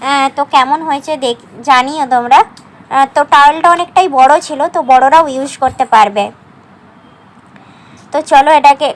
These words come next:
কালারটা কেমন হয়েছে তোমরা এটা জানিও। আর এটা শ্যামের পাপার জন্য, আহ, একটা গেঞ্জি নিয়েছি, একটা প্যান্ট নিয়েছিলাম।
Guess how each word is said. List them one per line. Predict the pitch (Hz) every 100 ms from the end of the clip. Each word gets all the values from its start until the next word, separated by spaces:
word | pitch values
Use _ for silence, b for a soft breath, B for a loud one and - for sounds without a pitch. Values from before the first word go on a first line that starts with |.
| -
কালারটা | 285 320 370 359
কেমন | 349 330
হয়েছে | 339 339 349
তোমরা | 339 320 320
এটা | 285 277
জানিও। | 254 220 208 226 - -
আর | 262
এটা | 285 349
শ্যামের | 349 277 294
পাপার | 320 302 311 277
জন্য, | 311 302 349 523 B B B B B
আহ, | 269 294 277
একটা | 277 330
গেঞ্জি | 262 285 285 294 320
নিয়েছি, | 330 311 320 359 427 - _ -
একটা | 254 -
প্যান্ট | 294 285 294 349 320
নিয়েছিলাম। | 302 277 311 285 392